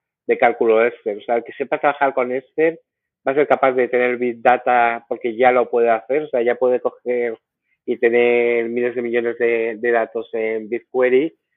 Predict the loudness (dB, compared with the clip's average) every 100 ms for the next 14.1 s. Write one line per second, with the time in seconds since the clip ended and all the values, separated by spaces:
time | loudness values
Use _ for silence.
0 | _ _ -2 0 0 0 0 0 0 -6
1 | -4 -2 -2 -6 -4 0 0 2 2 2
2 | 0 -4 -6 -6 _ -6 -6 _ _ _
3 | _ _ 2 4 2 2 0 -4 -4 -2
4 | 0 -2 -4 -16 _ _ _ -4 -2 -2
5 | -4 -4 0 0 2 -2 2 0 2 2
6 | 4 2 -2 _ 2 4 4 2 0 0
7 | 0 0 -2 -6 -4 -4 -2 -2 -2 -2
8 | -2 0 0 0 0 0 0 -12 _ _
9 | _ _ 2 2 2 0 2 2 2 -2
10 | -2 -2 0 0 -2 -2 0 0 0 0
11 | -2 -4 -4 -2 -2 -4 -6 -6 _ _
12 | _ _ _ _ _ 2 4 4 4 2
13 | 0 -2 -6 -4 -4 -2 -4 -4 -6 -8
14 | -10